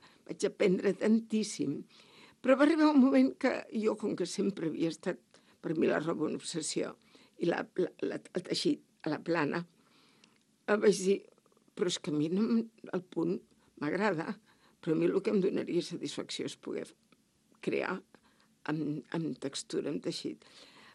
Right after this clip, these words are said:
Vaig tindre la sort també de que uns pares que em van apoyar molt i, em, i, i això és molt,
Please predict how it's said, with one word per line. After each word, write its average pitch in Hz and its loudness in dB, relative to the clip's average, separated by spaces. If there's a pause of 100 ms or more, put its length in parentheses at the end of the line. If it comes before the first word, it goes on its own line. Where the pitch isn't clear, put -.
Vaig 214 0
tindre 226 4
la 196 8
sort 190 0
també 190 4
de - -6
que 180 0
uns 175 0
pares 170 -4
que - -6
em 151 -2
van 156 -2
apoyar 151 -2
molt 165 -4 (1160)
i, 180 8
em, 160 2 (180)
i, 170 -2
i 170 0
això 175 -2 (540)
és - -6
molt, 165 -4